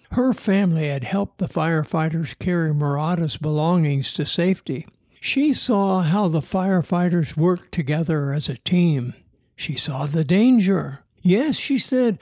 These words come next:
"I want to join the volunteer firemen."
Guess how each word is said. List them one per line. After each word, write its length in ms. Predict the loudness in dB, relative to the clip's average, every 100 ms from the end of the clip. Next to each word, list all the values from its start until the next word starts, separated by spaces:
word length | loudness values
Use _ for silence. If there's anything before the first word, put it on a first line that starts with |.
| -4
"I 320 | 0 2 2
want 360 | 4 4 2 0
to 120 | -2
join 420 | 0 0 2 2
the 120 | 0
volunteer 720 | -2 -2 0 2 2 2 0 -2
firemen." 720 | -2 -4 -4 -4 -6 -10